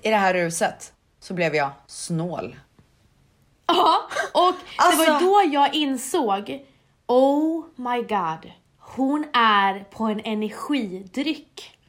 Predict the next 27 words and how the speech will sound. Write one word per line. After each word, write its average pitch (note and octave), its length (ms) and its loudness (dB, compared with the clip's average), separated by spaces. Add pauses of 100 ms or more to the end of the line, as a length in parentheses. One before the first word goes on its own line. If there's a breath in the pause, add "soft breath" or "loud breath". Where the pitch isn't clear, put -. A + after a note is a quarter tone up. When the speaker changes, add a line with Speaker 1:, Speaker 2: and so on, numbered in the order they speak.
(120)
Speaker 1:
Ah, G#3+ 160 0 (200)
jag F#3+ 240 4
var F#3 300 2
Speaker 2:
Då F#4+ 380 6
Speaker 1:
så - 140 -6
Speaker 2:
förstod B3 300 4
Speaker 1:
kickad. G3+ 240 0
Speaker 2:
jag. F#3+ 240 2 (2750)
Jag D#4 520 2
höll C#4+ 400 0
på, A#3+ 400 0 (380)
alltså, C4+ 240 -4
skratta - 800 -4
ihjäl B3+ 640 2
mig. G3+ 260 -6
Vi, A#3 80 -10
vi B3+ 140 -4
kan C4+ 220 -8
tyvärr A#3+ 240 -2
inte G#3 160 -6
ta A3+ 140 -8
upp A#3+ 300 -4 (380)
det A3 160 0
som G#3 200 -8
sades. - 640 -2 (560 loud breath)
Men C4 220 2
hon D#4 340 2